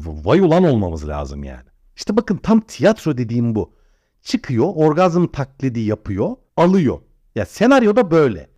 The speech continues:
Ve yönetmen yönetmemiş yani. Ben yönetsem bu filmi, Beren öyle oynasa, ya öyle bir oynaman lazım ki derim, izleyici senin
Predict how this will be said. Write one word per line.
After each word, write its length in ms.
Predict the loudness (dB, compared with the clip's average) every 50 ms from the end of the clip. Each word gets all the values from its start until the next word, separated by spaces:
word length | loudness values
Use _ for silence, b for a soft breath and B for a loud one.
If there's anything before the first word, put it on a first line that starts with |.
| _ 2
Ve 80 | 2
yönetmen 840 | 2 2 2 2 2 4 2 2 0 -2 -4 -2 -2 -2 -4 -6 -10 -8
yönetmemiş 960 | -4 -2 0 2 2 2 2 -2 -4 -4 -2 -2 -2 -2 -4 -8 -8 -8 -8
yani. 280 | -8 -8 -8 -10 -14 -16 _ _ _ 0
Ben 120 | 2 4
yönetsem 640 | 4 4 4 4 4 2 0 -2 -2 0 0 2 2
bu 60 | 0
filmi, 380 | -2 -4 -6 -6 -6 -6 -8 -10 _ _ _ _ _ -4
Beren 460 | 0 2 2 4 2 2 2 2 0
öyle 200 | 2 2 4 4
oynasa, 520 | 4 4 2 0 -2 -6 -8 -10 -12 -12 -16 _ _ _ _ _ _ _ _
ya 100 | -10 -6 -4
öyle 320 | -2 -2 0 0 0 2 2
bir 40 |
oynaman 460 | 2 2 4 4 2 2 2 2 2 2
lazım 400 | 2 2 2 2 0 -2 -2 -2
ki 160 | -2 0 0
derim, 260 | 0 0 0 -4 -8 _ -10
izleyici 580 | -8 -8 -8 -4 -2 0 0 0 0 -2 -4
senin 520 | -4 -2 -2 0 0 0 -2 -6 -10 _